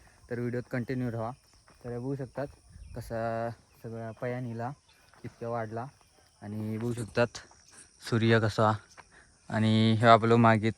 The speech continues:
पाठीकडचं रस्तो घरांच्या मागचं बघू शकतात. आणि त्यासाठी आमचा परडा दाखवते तुमका, परड्यात जाऊन पहिलं फिरतं आहे यासाठी.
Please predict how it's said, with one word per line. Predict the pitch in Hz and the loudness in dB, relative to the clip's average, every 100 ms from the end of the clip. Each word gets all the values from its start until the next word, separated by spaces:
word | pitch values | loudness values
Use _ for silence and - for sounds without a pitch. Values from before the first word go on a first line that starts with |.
| - _ _ | -10 _ _
पाठीकडचं | - 104 110 110 110 | 0 2 2 0 2
रस्तो | 117 110 113 | 2 2 0
घरांच्या | 104 104 98 | 2 2 0
मागचं | 104 101 - 139 - _ _ _ _ _ | -4 -8 -8 -8 -10 _ _ _ _ _
बघू | - | -8
शकतात. | 95 92 - 92 - | -6 -8 -10 -4 2
आणि | 107 110 | 4 6
त्यासाठी | 107 120 117 | 8 8 10
आमचा | 120 113 120 | 6 6 6
परडा | 120 113 107 120 - _ - - _ - | 8 8 8 6 0 _ -20 -20 _ 6
दाखवते | 120 117 113 | 6 6 4
तुमका, | 107 104 | 4 4
परड्यात | 101 101 107 | 6 6 4
जाऊन | 104 135 - _ _ _ | 2 0 -2 _ _ _
पहिलं | 113 104 | -2 0
फिरतं | 104 - 107 - | -2 -2 -2 0
आहे | 101 98 | 0 0
यासाठी. | 101 101 98 | -2 -4 -6